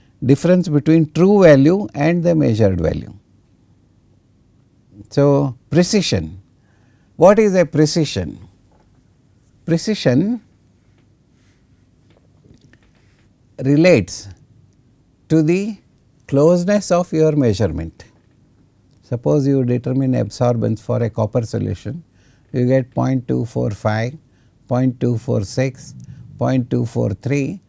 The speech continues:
we say precision is good. But a good precision need not be an accurate precision, because there may be a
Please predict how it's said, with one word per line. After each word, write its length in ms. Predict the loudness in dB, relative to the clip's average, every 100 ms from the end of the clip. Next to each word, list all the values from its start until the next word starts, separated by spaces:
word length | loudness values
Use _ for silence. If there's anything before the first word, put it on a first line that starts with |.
| _ _
we 120 | -8 -6
say 200 | -4 -6
precision 600 | -6 -6 -6 -6 -4 -2
is 180 | -2 -4
good. 340 | -6 -8 -12 _ _ _ _ _ _ _
But 280 | -6 -6 -6 -6
a 120 | -4
good 360 | 0 0 0
precision 800 | -4 -6 -4 -10 -6 -4 -4 -8 _ _ _ _ _ -2
need 260 | 0 0
not 320 | 2 0 0
be 260 | 0 -2 -2
an 180 | -4 -2
accurate 600 | -2 -6 -2 0 0 -2
precision, 600 | -4 -4 -4 -8 -8 -12 -14 _ _ _ _ _ _ _ _ _ _ _ _ _ _ -6
because 360 | -6 0 0 4
there 220 | 2 4
may 200 | 4 2
be 240 | 2 2
a 240 | 2 0